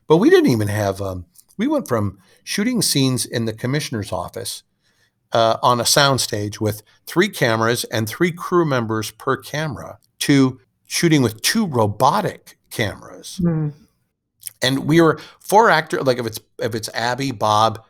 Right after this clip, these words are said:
Speaker 1: Tom, and me in that office, there's only one other person in, what, in that entire room last season.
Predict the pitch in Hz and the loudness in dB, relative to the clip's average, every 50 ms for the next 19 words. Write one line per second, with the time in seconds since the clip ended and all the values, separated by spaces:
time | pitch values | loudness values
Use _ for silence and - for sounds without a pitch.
0 | _ _ - - 143 139 135 131 123 110 104 104 101 101 104 110 113 - 113 107 | _ _ -6 -2 0 2 2 2 0 -2 -2 -2 -2 -2 -4 -4 -6 -6 -4 -4
1 | 110 110 104 107 117 143 147 - 107 104 - - - - - - - - _ _ | -2 0 0 2 2 2 2 0 -4 -6 -8 -8 -10 -14 -20 -20 -20 -20 _ _
2 | - 131 147 143 160 185 180 165 135 120 135 160 165 160 147 151 147 - 151 165 | 0 0 2 2 2 2 2 2 2 2 2 2 2 2 0 -2 -4 -4 -6 -6
3 | 160 - - 113 104 101 107 104 - 120 113 117 - - - 104 - 127 120 123 | -4 -4 -2 -2 -2 -2 -4 -6 -4 -2 0 0 0 -2 -6 -6 -4 -2 0 0
4 | 117 110 107 104 - 131 131 127 120 117 127 131 120 107 95 95 95 - 104 110 | 0 0 -2 -2 0 0 2 2 2 2 2 2 2 2 0 -2 -6 -6 -4 -2
5 | 107 98 95 - - - 110 92 90 95 92 90 | -2 0 0 0 -2 -2 -2 -4 -6 -6 -8 -8